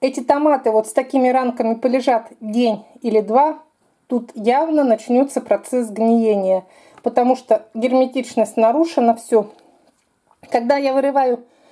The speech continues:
обрезаю с плодоножкой, я знаю, что томат у меня целый, и может он вот так полежать, потому что вдруг я не успею переработать его в первый или во второй день.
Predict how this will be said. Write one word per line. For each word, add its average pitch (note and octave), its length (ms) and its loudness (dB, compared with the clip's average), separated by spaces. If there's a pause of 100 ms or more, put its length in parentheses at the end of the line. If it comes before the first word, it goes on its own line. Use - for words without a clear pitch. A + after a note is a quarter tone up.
(360)
обрезаю C4 540 0
с - 20 -16
плодоножкой, C4+ 840 0 (400)
я C4 140 0
знаю, C4 300 0
что A#3+ 160 -10
томат C#4 400 0
у B3 80 0
меня C4 220 2
целый, C#4 600 0
и B3+ 80 -2
может C4+ 320 2
он B3 140 4
вот B3 140 -2
так C4 180 -2
полежать, C4 460 0 (480)
потому C#4 240 0
что C#4+ 140 2
вдруг F4+ 280 2
я D#4 80 6
не C#4 120 4
успею C#4 380 0
переработать A#3 600 2
его A3 160 0
в A3 60 -16
первый B3+ 420 -2
или G#3+ 100 -2
во G3 100 -4
второй A#3+ 380 2
день. A3+ 320 -2